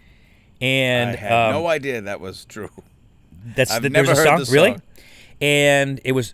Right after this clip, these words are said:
Speaker 1: all
Speaker 2: You
Speaker 1: set
Speaker 2: think
Speaker 1: to
Speaker 2: most
Speaker 1: premiere.
Speaker 2: people know that?
Speaker 1: No, I don't know, but here's what happened. The night that it was going to premiere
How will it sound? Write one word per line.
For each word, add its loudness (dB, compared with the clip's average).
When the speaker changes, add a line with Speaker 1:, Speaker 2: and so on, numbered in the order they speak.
Speaker 1:
all 2
Speaker 2:
You -2
Speaker 1:
set -4
Speaker 2:
think -2
Speaker 1:
to 4
Speaker 2:
most 4
Speaker 1:
premiere. -2
Speaker 2:
people -4
know -2
that? -6
Speaker 1:
No, 4
I 6
don't 2
know, 4
but 0
here's -2
what -2
happened. -2
The -2
night 0
that 2
it -2
was -2
going 0
to -4
premiere -2